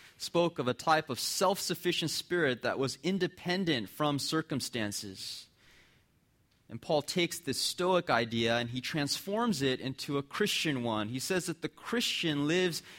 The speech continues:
independent from circumstances, not because of a spirit of self-sufficiency,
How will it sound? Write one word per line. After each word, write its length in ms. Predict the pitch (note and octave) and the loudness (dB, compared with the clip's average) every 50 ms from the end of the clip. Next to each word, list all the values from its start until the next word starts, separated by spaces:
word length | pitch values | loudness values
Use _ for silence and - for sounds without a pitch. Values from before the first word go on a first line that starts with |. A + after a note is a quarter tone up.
| - - | -18 -8
independent 720 | - - D#3 D#3 D#3 D#3 - - E3 G3 G3+ G#3+ G3+ D3 - | -4 0 2 2 2 0 -2 -2 0 0 2 2 0 0 -2
from 140 | E3 D#3 D3 | -4 -4 -2
circumstances, 960 | - - F#3+ F#3+ F#3+ - D#3+ C#3 - - C3 A#2+ A#2 A#2+ A2+ - A2 G#2+ A2+ | 0 0 0 0 0 0 -2 -2 -2 -2 -2 -2 -2 -2 -2 -4 -4 -4 -2
not 320 | B2+ D3 F3+ G#3 A#3+ B3 - | 0 2 2 2 2 0 -2
because 400 | A#3+ E3+ - - F#3+ F3 E3 - | -6 -4 0 2 2 2 2 2
of 100 | D#3 C3 | 0 -2
a 60 | C3+ | -2
spirit 380 | - - - - E3+ E3 D#3 | -2 -2 -2 0 2 2 2
of 100 | C#3 A#2+ | 2 0
self-sufficiency, 1160 | - - D#3+ D3 C#3 - - B2+ - - E3+ F3+ - - D3 C3 - - A2+ G2 F2+ F#2 G2 | 0 2 2 2 2 0 -4 -6 -4 -2 0 0 0 0 -2 -2 -4 -6 -8 -8 -10 -12 -14